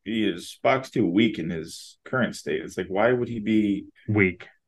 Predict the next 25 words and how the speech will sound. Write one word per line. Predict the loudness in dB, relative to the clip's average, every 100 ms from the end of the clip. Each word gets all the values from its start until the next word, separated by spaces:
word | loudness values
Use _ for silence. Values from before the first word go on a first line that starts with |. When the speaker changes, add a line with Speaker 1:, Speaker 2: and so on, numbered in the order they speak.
| _ _ 6
Speaker 1:
Why | 12 12
would | 12 10
this | 6
make | 6 4
him | 4 2
weak? | 6 6 6
Why | 8 10
wouldn't | 10 6
this | -2 2
make | 0 2
him, | 2 4
like, | 4 2 0
just | -2 0 4
a | 4 4 0 -8 -18 _ _ _ _ _ _ _ -2
Speaker 2:
Like | 4
a | 8
Speaker 1:
ravaging | 8 8 6 4
Speaker 2:
machine. | 8 8
Speaker 1:
maniac? | 8 6 2 0 -4 -8 -12 2
Speaker 2:
Yeah, | 6 8 8
right, | 6 4 4
yeah. | 0 0 0 _ _ _ _ _ _ _ _ _ _ _ _ _ _ _ _
Yeah. | -4 2
Speaker 1:
You | 4
know, | 6 4 2